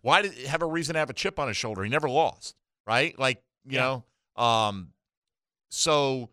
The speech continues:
Speaker 1: he talks about how that first year changed things, how, you know, he heard, like you said, the bust talk,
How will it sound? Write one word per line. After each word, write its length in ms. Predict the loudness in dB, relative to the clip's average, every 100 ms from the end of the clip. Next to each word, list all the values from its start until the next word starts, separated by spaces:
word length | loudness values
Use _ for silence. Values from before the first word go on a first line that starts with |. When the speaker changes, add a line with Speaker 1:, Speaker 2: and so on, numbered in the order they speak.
| _ _ _ _ _ _ _ _ _
Speaker 1:
he 80 | -6
talks 280 | 0 0 2
about 200 | 2 4
how 440 | 4 2 0 -6 _ _ _
that 260 | 0 0 0
first 300 | -2 -2 -4
year 140 | -4
changed 500 | -2 0 -2 -4 -6
things, 500 | -6 -8 -12 -18 -20 _ _
how, 560 | -2 0 2 -2 -6 -10 _ _ _ _ _ _
you 80 | -4
know, 100 | -2
he 160 | -2
heard, 440 | 0 2 4 2 0
like 260 | -2 -4
you 80 | -6
said, 480 | -2 2 2 0 -8 _ _ _ -6
the 140 | -4
bust 600 | 2 4 4 2 0 -4 -20 _ _ -2
talk, 500 | 2 2 0 -6